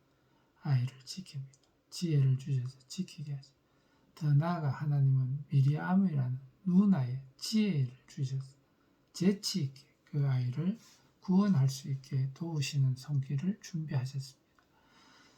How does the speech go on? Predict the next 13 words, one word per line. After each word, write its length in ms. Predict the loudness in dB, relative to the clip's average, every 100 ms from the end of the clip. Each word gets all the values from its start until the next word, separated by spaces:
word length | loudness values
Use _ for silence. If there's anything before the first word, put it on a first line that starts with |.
| _ _
여러분들 280 | 0 2 2
믿음 400 | 4 4 4 4
있는 280 | 4 4 2
산파를 720 | 2 2 2 2 -2 -2 -4
준비하시고 960 | -4 0 0 -2 -6 -8 -4 -4 -4 -10 _ _ _ _ _ _
그 100 | -6
유산을 720 | -2 0 0 2 2 2 -4
아무렇지 560 | 2 4 4 0 -2 0
않게 380 | 0 0 -4 -4
죄악을 840 | 2 4 4 2 0 -2 0 -2 -4 -20 _ _ _ _ -6
느끼지 640 | -4 0 -2 -2 -6 -2
않는 560 | 0 2 6 4 4 -2
여인을 460 | 2 2 4 2